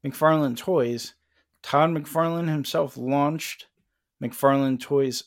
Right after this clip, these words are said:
Store this past Wednesday. So if you're looking for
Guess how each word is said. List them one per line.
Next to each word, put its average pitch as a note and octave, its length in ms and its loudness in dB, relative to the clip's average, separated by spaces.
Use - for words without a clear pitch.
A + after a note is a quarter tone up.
Store - 880 -4
this A#2 180 -6
past - 600 -6
Wednesday. - 680 -10
So C#3 340 2
if B2 160 -8
you're B2 100 -2
looking D3 300 -2
for B2+ 580 -4